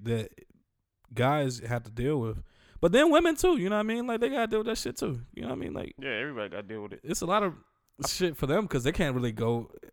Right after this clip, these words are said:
Speaker 1: It's not really socially acceptable for them to date down.
Speaker 2: Yeah, I was about to say, I think that's the social, I think that's, like, the stigma is that, like, women try to either date, you know, like,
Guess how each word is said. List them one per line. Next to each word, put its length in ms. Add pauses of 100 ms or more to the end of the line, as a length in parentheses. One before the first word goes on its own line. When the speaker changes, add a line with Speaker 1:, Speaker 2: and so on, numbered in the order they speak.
(140)
Speaker 1:
It's 160
not 160
really 220
socially 440
acceptable 380
for 100
them 140
to 60
date 180
down. 260 (260)
Speaker 2:
Yeah, 200
I 20
was 60
about 80
to 60
say, 120
I 40
think 200
that's 160
the 100
social, 600
I 220
think 100
that's, 160
like, 160
the 80
stigma 460
is 120
that, 140
like, 180
women 280
try 280
to 160
either 360 (1300)
date, 340 (340)
you 100
know, 100
like, 200